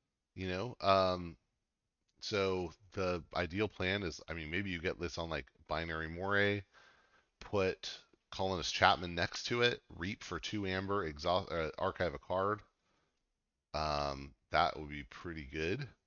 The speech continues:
And then you put a, an Untamed card on the other side of Binary Moray, and you get to use Binary Moray every turn at that point, which that makes it much better. Xeno Training, a little bit of light amber control there. You could capture up, pro-,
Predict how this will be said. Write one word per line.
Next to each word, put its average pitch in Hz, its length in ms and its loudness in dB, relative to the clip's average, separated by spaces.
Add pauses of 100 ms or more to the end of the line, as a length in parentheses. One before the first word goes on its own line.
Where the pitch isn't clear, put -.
(500)
And 82 180 -2
then 78 180 -4
you 73 140 -6
put 85 380 -4
a, 69 500 0 (220)
an 76 120 -6
Untamed 78 420 -6
card 71 200 -2
on 71 80 -4
the 65 120 -6
other 78 120 -6
side 73 200 -4
of 67 80 -8
Binary 73 380 -6
Moray, 78 360 -6
and 71 140 -10
you 71 80 -14
get 80 140 -4
to - 80 -12
use 80 100 -8
Binary 73 420 -4
Moray 69 320 -6
every 69 240 -6
turn 65 320 -12 (140)
at 69 140 -8
that - 160 -8
point, - 240 -16
which - 300 -10 (320)
that 90 240 6
makes 71 260 -6
it - 220 -8
much 78 600 -4
better. 53 260 -4 (1600)
Xeno 120 340 0
Training, 123 400 0
a 117 80 -2
little 101 180 2
bit 101 120 2
of 92 100 0
light 92 300 6
amber 95 260 -2
control 92 380 -6
there. 85 180 0
You 92 120 -4
could 82 160 -10
capture 78 760 0
up, 85 160 -2 (140)
pro-, 90 220 -2